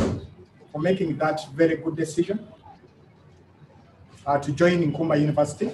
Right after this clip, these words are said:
at whatever level. Some of you have, are joining at the certificate level, some at the diploma level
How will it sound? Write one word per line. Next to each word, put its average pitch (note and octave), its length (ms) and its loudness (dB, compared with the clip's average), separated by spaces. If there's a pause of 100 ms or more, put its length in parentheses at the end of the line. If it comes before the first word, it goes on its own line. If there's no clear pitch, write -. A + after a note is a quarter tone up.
(120)
at C#3+ 120 -8
whatever E3 360 0
level. E3 340 2 (1900)
Some F3+ 300 6
of D#3+ 180 0
you E3+ 200 2
have, D3+ 260 -2 (160)
are C#3+ 100 -2
joining F3 400 2
at C#3 140 2
the C#3+ 60 -2
certificate E3 600 -2
level, F3 380 -2 (840)
some F3+ 360 4
at D3+ 120 2
the D#3 80 2
diploma F3 480 2
level F#3 340 0